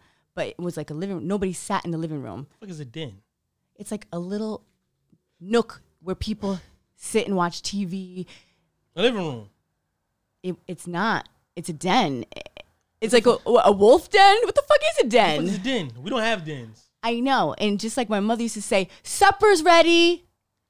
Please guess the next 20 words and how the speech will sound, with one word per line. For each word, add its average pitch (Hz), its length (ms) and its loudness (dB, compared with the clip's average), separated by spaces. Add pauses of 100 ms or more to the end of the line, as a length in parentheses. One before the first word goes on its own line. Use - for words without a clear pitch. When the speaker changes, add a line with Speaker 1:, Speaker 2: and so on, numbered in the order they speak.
(160)
Speaker 1:
It's - 160 -8
fucking 330 340 4
dinner. 190 500 4 (500)
Speaker 2:
What 156 100 -16
the 185 60 -12
fuck 190 140 -12
is 170 200 -12 (440)
Speaker 1:
What's - 160 -10
supper? 160 580 0
Speaker 2:
It's 214 100 -8
just 196 140 -8
white 233 200 2
shit. 143 240 -4
Like, 151 200 -18
like, 160 100 -6
Speaker 1:
White 240 120 6
Speaker 2:
like, 277 80 0
Speaker 1:
shit. 190 340 0
Speaker 2:
y'all 190 200 0
say 214 200 -2